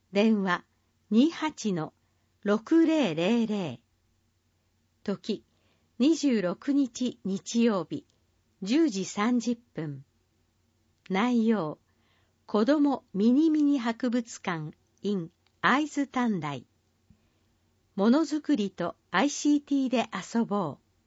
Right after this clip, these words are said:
会場は、会津大学短期大学部、附属図書館、イーモ。休館日、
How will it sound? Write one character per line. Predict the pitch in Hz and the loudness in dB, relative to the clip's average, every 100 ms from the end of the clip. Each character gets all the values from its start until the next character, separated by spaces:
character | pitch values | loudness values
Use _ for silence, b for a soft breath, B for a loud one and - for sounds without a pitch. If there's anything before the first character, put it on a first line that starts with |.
| _ _ _ _ _ _ _ _ _ _ _ _ _ | _ _ _ _ _ _ _ _ _ _ _ _ _
会 | 220 254 | 0 0
場 | 214 247 220 | 2 0 0
は、 | 196 190 - _ _ _ _ | -2 -4 -6 _ _ _ _
会 | 185 294 | 0 0
津 | - 320 | 0 -2
大 | 302 262 | 0 0
学 | 180 170 | -2 -8
短 | - 247 277 | -6 -6 -6
期 | - 285 | -4 -2
大 | 262 269 | 0 0
学 | 233 233 226 | 0 -2 -4
部、 | 156 160 - _ _ _ _ | -6 -8 -10 _ _ _ _
附 | 214 | -2
属 | 208 311 - | 0 -2 -2
図 | - 247 | -4 -2
書 | 269 | -2
館、 | 247 185 151 143 - _ _ _ | -6 -6 -6 -8 -18 _ _ _
イ | 262 294 | 2 4
ー | 190 | 2
モ。 | 151 - _ _ _ _ _ _ _ _ _ _ _ _ _ _ _ _ _ | -4 -12 _ _ _ _ _ _ _ _ _ _ _ _ _ _ _ _ _
休 | - 240 269 | -4 -2 -2
館 | - 247 175 | -4 -6 -6
日、 | 160 - | -10 -12